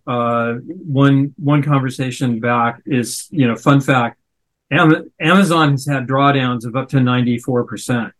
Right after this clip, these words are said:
And I, I think, you know, over,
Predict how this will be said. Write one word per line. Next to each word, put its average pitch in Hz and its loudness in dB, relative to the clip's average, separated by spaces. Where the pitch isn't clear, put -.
And 120 0
I, 127 -4
I 135 -6
think, 151 2
you 156 0
know, 117 -2
over, 139 4